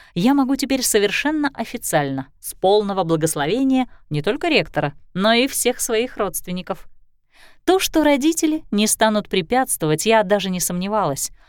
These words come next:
Отец, единственный в нашей семье, всегда и полностью поддерживал политику Его Величества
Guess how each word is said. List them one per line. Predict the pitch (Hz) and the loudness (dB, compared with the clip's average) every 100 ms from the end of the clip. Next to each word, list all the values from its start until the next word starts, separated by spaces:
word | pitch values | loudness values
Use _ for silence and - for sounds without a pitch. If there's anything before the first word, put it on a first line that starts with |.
| _ - | _ -2
Отец, | 151 151 202 214 - - | -2 0 0 -2 -2 -6
единственный | 185 208 208 226 - 151 147 | -6 -4 -2 -4 -4 -4 -2
в | 143 | 0
нашей | 151 160 | -2 -2
семье, | - 156 147 208 - _ _ | -4 -2 -2 -4 -8 _ _
всегда | - 247 277 | -6 -2 0
и | 294 | 0
полностью | - 254 240 - 160 | 0 -2 -2 -4 -4
поддерживал | 160 151 156 165 160 165 151 | 0 0 2 0 0 0 2
политику | 160 151 165 - - | 2 2 -2 -6 -4
Его | 151 143 | -2 0
Величества | 143 156 202 - - 180 | 0 0 -4 -8 -6 -6